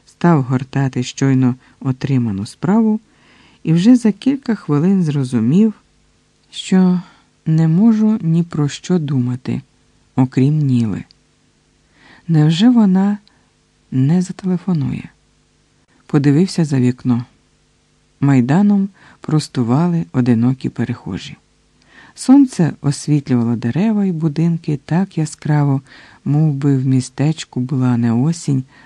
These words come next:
а весна. Тепер стара вишня здавалася свіжовимитою і радісною.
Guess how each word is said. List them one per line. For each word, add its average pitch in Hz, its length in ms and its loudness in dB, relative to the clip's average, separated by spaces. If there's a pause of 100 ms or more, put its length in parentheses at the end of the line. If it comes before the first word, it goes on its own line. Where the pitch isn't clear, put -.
(140)
а 131 100 -2
весна. 120 480 -4 (1200)
Тепер 214 540 0
стара 135 380 -4
вишня 143 560 -2
здавалася 127 760 -2 (380)
свіжовимитою 139 1200 -2 (340)
і 131 100 -2
радісною. 113 680 -6